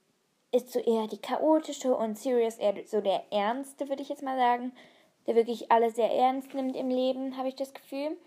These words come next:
Dann Professor Lockhart und Draco Malfoy. Das geht auch nicht.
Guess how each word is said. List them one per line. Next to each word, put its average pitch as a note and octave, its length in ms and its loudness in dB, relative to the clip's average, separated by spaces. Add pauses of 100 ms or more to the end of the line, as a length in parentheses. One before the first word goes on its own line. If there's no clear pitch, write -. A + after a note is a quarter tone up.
(460)
Dann B3+ 200 4
Professor C4+ 420 2
Lockhart A#3+ 460 4
und G#3+ 220 -6
Draco G3+ 240 2
Malfoy. F3+ 580 -2 (640)
Das - 180 -10
geht G#3+ 140 -2
auch G#3 180 6
nicht. D4 220 -4